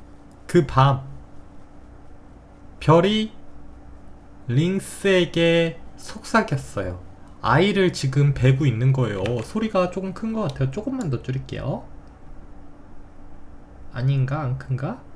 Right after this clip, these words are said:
줄이지 말자. 어, 뭐야. 저게 이제 별들의 속삭임이네요.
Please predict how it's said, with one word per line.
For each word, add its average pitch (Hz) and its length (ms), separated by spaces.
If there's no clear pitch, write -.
줄이지 175 340
말자. 117 420
어, 196 240
뭐야. 165 200
저게 214 240
이제 202 160
별들의 202 400
속삭임이네요. 226 1040